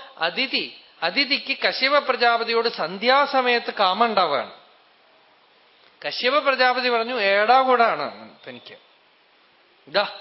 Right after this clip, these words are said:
പോണ കണ്ടില്ലേ ശിവൻ, നോക്കൂ സന്ധ്യാകാലത്തിൽ നന്ദികേശ്വരനിൽ പോണ കണ്ടില്ലേ, മേലെ മുഴുവൻ ശ്മശാനഭുസ്മം പൂശി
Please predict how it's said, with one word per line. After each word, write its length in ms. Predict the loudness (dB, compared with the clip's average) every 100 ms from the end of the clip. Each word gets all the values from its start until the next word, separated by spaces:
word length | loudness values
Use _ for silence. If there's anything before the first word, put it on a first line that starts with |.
| -18 -6
പോണ 240 | -2 0
കണ്ടില്ലേ 400 | 2 0 2 0
ശിവൻ, 440 | 0 -4 -4 -4 -4
നോക്കൂ 300 | -8 -8 -8
സന്ധ്യാകാലത്തിൽ 960 | -8 -4 0 2 2 0 0 -6 -10 -12 -20 -14
നന്ദികേശ്വരനിൽ 840 | -12 -6 -2 0 0 -2 -4 -4 -4
പോണ 280 | -4 -2
കണ്ടില്ലേ, 320 | 0 -2 -2 -4
മേലെ 340 | -2 0 0
മുഴുവൻ 440 | 0 -2 -4 -6
ശ്മശാനഭുസ്മം 1200 | -8 -8 -4 0 2 2 0 2 0 -2 -10 -10
പൂശി 400 | -10 -10 -8 -10